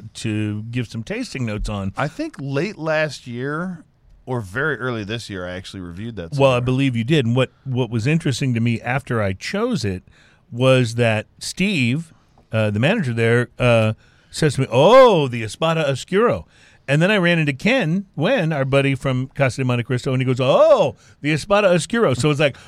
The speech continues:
Speaker 1: okay, I must be in for something <laughs> interesting here,
Speaker 2: Right.
Speaker 1: to say the least, because they both ki-,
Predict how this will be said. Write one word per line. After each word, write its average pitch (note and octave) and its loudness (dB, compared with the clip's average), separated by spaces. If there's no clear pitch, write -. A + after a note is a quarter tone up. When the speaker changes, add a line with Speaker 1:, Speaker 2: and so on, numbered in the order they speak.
Speaker 1:
okay, C#3 0
I A#2+ 2
must E3+ 2
be E3 0
in C#3+ 0
for C#3 -2
something F3 0
<laughs> D#3+ 4
interesting A#2+ 0
here, G#2 -4
Speaker 2:
Right. B2+ -2
Speaker 1:
to C3 -2
say D#3 0
the D3+ 0
least, D3+ 2
because C3+ -2
they C#3 6
both D#3+ 2
ki-, E3 -2